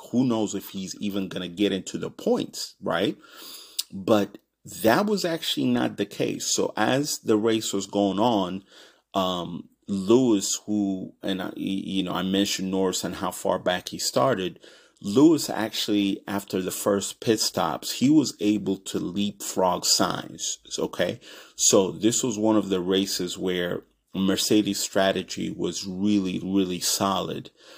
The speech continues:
and it kinda, uh, gave them a really nice stepping stone. And so he was able to leapfrog Sainz. So now, of course,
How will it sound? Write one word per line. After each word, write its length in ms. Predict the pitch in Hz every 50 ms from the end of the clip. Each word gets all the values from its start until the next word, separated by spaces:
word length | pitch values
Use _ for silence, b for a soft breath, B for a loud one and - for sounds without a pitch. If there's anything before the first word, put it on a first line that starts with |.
| B B B B B _ _ - -
and 500 | - 98 98 95 92 90 90 85 - -
it 220 | - 98 90 - -
kinda, 580 | - - 101 101 101 98 95 92 90 87 87 - _
uh, 240 | - 95 92 95 92
gave 480 | 95 85 - - 101 98 92 90 -
them 220 | - 98 95 92 92
a 60 | 90
really 440 | - 85 90 98 101 95 90 92 98
nice 360 | 90 90 90 90 87 87 -
stepping 520 | - - - - 92 - - - 92 85
stone. 520 | 85 - - - 85 82 80 - 52 - - _ _
And 200 | - 85 87 -
so 480 | - - - - 87 90 92 95 92 95 -
he 180 | - 107 107
was 260 | 113 117 110 101 - - -
able 580 | - 92 95 95 87 90 90 87 90 - - - _ _ -
to 280 | - - - 92 87
leapfrog 640 | 87 90 95 95 95 - - - 87 87 87 85 -
Sainz. 640 | - - - 127 113 101 90 85 85 82 80 - - B B B B B B B B B
So 260 | - - - 107 95
now, 320 | 90 92 98 101 101 98
of 160 | 95 92 - -
course, 460 | - 101 92 90 90 - - -